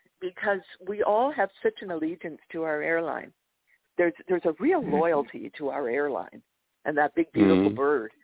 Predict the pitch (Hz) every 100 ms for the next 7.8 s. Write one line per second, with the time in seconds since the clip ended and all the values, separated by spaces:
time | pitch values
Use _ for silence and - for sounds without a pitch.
0 | _ _ _ - 190 208 294 359 285 262
1 | 254 185 185 180 165 165 - 156 143 -
2 | 226 202 202 190 160 - 180 156 - -
3 | 190 - 202 190 180 - 175 175 - 170
4 | 165 - _ - - - 151 143 180 202
5 | 202 180 165 - 202 196 185 190 - _
6 | _ _ - 156 147 143 147 170 - 175
7 | 175 - 156 160 180 208 185 160